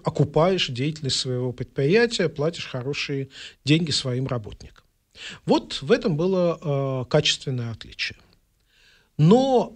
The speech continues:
конечно, э, вот этот успех, э, венгерской экономики на первом этапе своего развития был,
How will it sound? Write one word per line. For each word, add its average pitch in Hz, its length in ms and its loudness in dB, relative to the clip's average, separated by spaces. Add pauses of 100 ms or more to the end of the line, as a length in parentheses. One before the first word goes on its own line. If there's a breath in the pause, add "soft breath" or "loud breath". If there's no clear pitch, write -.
(160)
конечно, 254 800 2 (280)
э, 170 400 2
вот 156 320 -2
этот 214 520 2
успех, - 760 0
э, 127 360 0
венгерской 143 720 0 (100)
экономики 247 880 -2 (680 loud breath)
на 156 360 4
первом 147 520 2
этапе 131 580 0
своего 139 400 0
развития 190 680 0
был, 214 500 -2